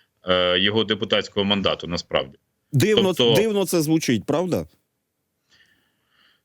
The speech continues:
Speaker 1: Таким є законодавство, розумієте? От я коли чую, наприклад, що, е, у нас звучать пропозиції, а давайте будемо, ну, наприклад,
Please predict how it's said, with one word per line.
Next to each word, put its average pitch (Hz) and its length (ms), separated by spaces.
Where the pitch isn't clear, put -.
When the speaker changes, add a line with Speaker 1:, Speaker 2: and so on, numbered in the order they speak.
Speaker 1:
Таким 170 400
є 185 200
законодавство, 180 880
розумієте? 156 640
От 131 240
я 180 200
коли 185 340
чую, 190 460
наприклад, 131 540
що, 127 480
е, 110 220
у 110 180
нас 147 240
звучать 131 400
пропозиції, 120 800
а 113 100
давайте 202 540
будемо, 156 560
ну, 143 160
наприклад, 127 600